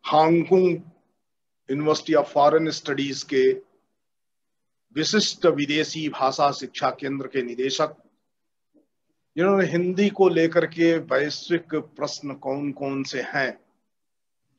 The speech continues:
और भारत और हिंदी भाषियों को उसके समाधान के लिए क्या करना चाहिए,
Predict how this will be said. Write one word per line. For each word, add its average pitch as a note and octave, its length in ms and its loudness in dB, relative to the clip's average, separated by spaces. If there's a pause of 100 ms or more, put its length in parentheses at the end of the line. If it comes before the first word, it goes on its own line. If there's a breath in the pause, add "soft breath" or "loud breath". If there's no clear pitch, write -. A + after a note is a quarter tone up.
(220)
और F3+ 180 4
भारत E3+ 520 2
और G3 240 2 (1600)
हिंदी D#3+ 280 -2
भाषियों C#3+ 480 0
को F3+ 260 4
उसके D#3+ 280 -2
समाधान D#3+ 800 0
के E3 180 -4
लिए C#3+ 260 -8
क्या C#3+ 300 0
करना C3+ 400 -4
चाहिए, A#2+ 560 -4